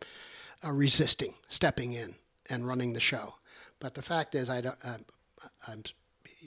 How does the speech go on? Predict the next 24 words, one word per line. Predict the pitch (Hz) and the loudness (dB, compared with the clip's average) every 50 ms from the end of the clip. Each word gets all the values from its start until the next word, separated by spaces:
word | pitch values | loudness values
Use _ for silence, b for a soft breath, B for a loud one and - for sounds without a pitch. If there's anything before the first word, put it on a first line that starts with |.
| 135 - 123 | -16 -14 -12
I'm | 113 113 113 113 - | -10 -10 -10 -6 -4
still | - - - 120 113 | -4 -4 -4 -4 -6
resident | 117 123 127 - 165 151 165 147 147 | -4 -4 -2 0 0 0 0 0 -2
of | 143 | -2
Maine. | 135 147 143 143 143 143 143 143 143 143 - b b b b b | 0 2 2 4 6 6 4 4 2 -2 -6 b b b b b
I | b 117 | b -12
go | 104 110 120 | -10 -6 -4
over | 127 131 131 139 | -2 -2 -2 0
twice | - - 143 131 131 - - | 0 2 4 4 4 4 4
a | 143 139 | 2 2
year. | 135 135 139 139 139 135 131 131 120 123 - _ _ _ - - | 4 4 6 6 6 4 2 0 -2 -4 -10 _ _ _ -16 -12
I | 107 | -8
spend | 101 - - - 113 110 110 107 | -6 -6 -6 -6 -8 -10 -10 -12
a | 107 | -12
couple | - - 123 - - 113 | -12 -12 -12 -10 -10 -10
of | 107 110 | -10 -8
months, | 120 127 127 135 - - - - - _ b b b b b b b b | -6 -6 -4 -4 -2 0 0 -2 -2 _ b b b b b b b b
three | b - 131 123 120 | b -4 -2 0 0
months | 120 117 117 - - - - | 0 -2 -2 -2 -2 -2 -2
now, | 123 120 120 117 113 110 _ _ _ - 131 | -4 -6 -6 -6 -8 -10 _ _ _ -12 -10
uh, | 120 104 - - | -10 -10 -12 -10
in | - 127 120 117 117 113 107 107 _ _ _ _ _ _ - | -8 -8 -6 -6 -6 -8 -10 -14 _ _ _ _ _ _ -4
project | 135 123 113 113 120 107 - 123 | -4 -2 -2 -2 -4 -6 -4 -4
area, | 120 117 117 120 117 117 117 | -4 -2 -2 -2 -4 -4 -6